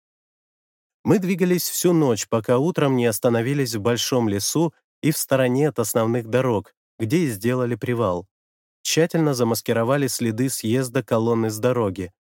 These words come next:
Я решил выждать тут несколько дней, пока все не устаканится.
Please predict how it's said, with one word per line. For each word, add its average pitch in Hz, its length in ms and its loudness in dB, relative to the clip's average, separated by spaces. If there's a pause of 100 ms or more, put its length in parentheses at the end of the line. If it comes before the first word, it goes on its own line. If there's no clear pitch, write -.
(340)
Я 139 160 4
решил 147 360 0
выждать 131 480 0
тут 147 240 0
несколько 110 460 -2
дней, 143 340 0 (280)
пока 139 240 2
все 151 200 -2
не 135 140 2
устаканится. 107 840 -2